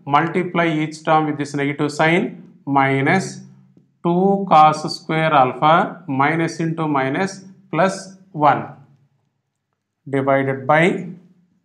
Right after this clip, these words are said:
cos x minus cos alpha D X. Now this equal to integral, here constant term minus one and plus one will be cancelled.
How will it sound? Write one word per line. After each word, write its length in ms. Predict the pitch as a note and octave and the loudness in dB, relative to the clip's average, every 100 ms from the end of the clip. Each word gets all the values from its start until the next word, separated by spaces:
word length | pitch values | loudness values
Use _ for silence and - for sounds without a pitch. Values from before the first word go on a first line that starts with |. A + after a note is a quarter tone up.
| _ _ _ - | _ _ _ 2
cos 380 | D3 D3+ E3+ E3+ | 6 8 6 2
x 540 | C#3 E3 - - - _ _ _ _ _ _ | 0 0 -2 -14 -16 _ _ _ _ _ _
minus 800 | C3+ C3 C3+ C#3 C#3+ F#3+ F#3+ - - - - | -4 -2 0 0 0 -2 -4 -10 -16 -16 0
cos 360 | C#3+ D3+ D3+ | 4 4 2
alpha 920 | D3+ C#3+ C#3+ D#3 C#3+ B2+ D3+ G3 - - _ _ - D3 | 0 0 0 0 0 2 0 -2 -6 -20 _ _ -14 -4
D 300 | C#3+ A2 G#2 | -4 -4 -10
X. 300 | - - _ _ _ _ _ _ - | -18 -20 _ _ _ _ _ _ -8
Now 240 | D#3 D#3 E3 | 2 4 4
this 220 | C3+ D3+ | 0 -4
equal 400 | D3+ D3+ C#3 B2+ D#3 | -6 -4 -4 -2 -2
to 400 | F3 A3 - - _ - | -2 -2 -6 -16 _ -8
integral, 840 | C#3+ C#3+ C#3+ C#3 C#3+ E3 G3 - - _ | -4 -2 -2 -2 0 2 0 -4 -14 _
here 340 | - E3 D#3 D3+ | -6 -2 0 4
constant 540 | D#3 E3 E3 F3 E3 E3 | 4 4 0 -2 -2 2
term 240 | E3 D#3+ | 2 2
minus 400 | C#3 D3 D#3 - | 2 2 -2 -4
one 120 | D3+ | -2
and 180 | D3+ D3 | -2 -2
plus 220 | C#3 C#3 | -4 -2
one 160 | D#3 D3+ | -2 -2
will 140 | D3 | -2
be 400 | D#3+ A3 G#3 - - | 2 2 0 -6 -4
cancelled. 500 | D3+ C3+ - A#2+ | -2 -2 -6 -12